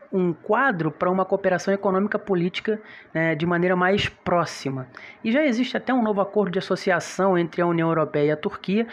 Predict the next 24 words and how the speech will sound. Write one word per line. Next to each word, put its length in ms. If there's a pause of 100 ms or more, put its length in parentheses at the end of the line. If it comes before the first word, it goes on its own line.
(280)
mas 180
alguns 360
deputados 1080
veem 460
aí 180
numa 420
nova 320
possibilidade 520
de 80
acordo, 420
uma 140
alternativa 920
à 260
adesão 600 (340)
da 120
Turquia 560
à 120
União 280
Europeia. 520 (480)
Assim 200
como 160
a 60
Turquia, 580
né, 180